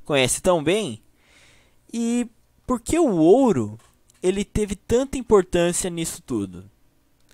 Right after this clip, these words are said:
Pra gente entender um pouco disso, vamos ter que voltar no tempo lá pra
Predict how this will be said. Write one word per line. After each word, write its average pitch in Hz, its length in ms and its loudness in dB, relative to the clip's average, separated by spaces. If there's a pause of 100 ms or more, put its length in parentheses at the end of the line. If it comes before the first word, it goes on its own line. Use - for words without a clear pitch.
(140)
Pra 302 200 -2
gente 247 260 -4
entender 190 460 0
um 170 40 -4
pouco 160 320 -2
disso, 160 520 -2 (180)
vamos 175 240 -6
ter 185 140 -2
que - 80 -16
voltar 185 400 -2
no 185 80 -6
tempo 165 480 -4
lá 160 160 0
pra 190 280 -4